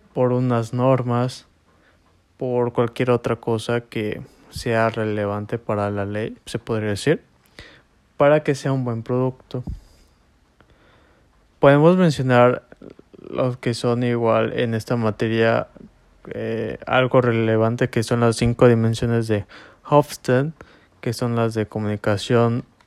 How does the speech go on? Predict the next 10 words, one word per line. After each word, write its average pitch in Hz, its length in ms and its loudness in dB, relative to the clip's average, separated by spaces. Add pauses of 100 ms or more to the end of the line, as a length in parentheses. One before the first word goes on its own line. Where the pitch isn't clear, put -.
(160)
intercultural, 120 1080 2 (2750)
los 123 240 -2
cuales 131 300 6
son, 123 380 2
el 120 160 0
primero 143 500 4
es 151 320 4
distancia 127 540 0
al 131 80 2
poder, 104 420 2